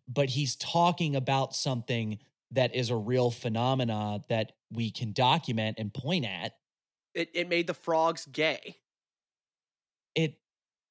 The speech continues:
Speaker 1: if I remember correctly, what it did actually was feminize male frogs.
Speaker 2: Oh,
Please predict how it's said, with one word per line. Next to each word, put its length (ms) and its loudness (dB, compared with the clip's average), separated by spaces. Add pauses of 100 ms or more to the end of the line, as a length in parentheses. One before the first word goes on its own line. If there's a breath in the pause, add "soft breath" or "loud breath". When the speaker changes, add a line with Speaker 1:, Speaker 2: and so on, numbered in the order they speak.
Speaker 1:
if 140 -4
I 80 4
remember 420 2
correctly, 800 -2 (380 loud breath)
what 220 2
it 260 0
did 240 4
actually 460 2
was 200 -4
feminize 1000 0
male 420 0
frogs. 800 -8 (400)
Speaker 2:
Oh, 520 0